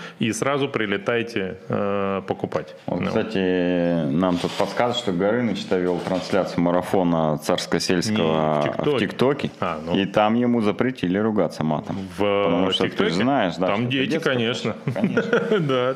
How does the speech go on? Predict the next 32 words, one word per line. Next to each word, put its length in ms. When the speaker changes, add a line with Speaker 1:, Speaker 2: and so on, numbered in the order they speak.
Speaker 1:
ты 60
что? 260
Я 160
против. 380
Так, 260
Speaker 2:
Да. 80
Speaker 1:
ну 80
что, 140
пошли 260
дальше. 420
Ну 200
вот 200
дальше 260
уже 180
пошло 340
интереснее 640
как-то. 260
Винный 300
марафон 520
в 60
Анапе. 460
Слушай, 360
я 80
был 240
в 60
Анапе 400
и 60
пил 240
там 200
вино, 300
скажу 380
тебе. 320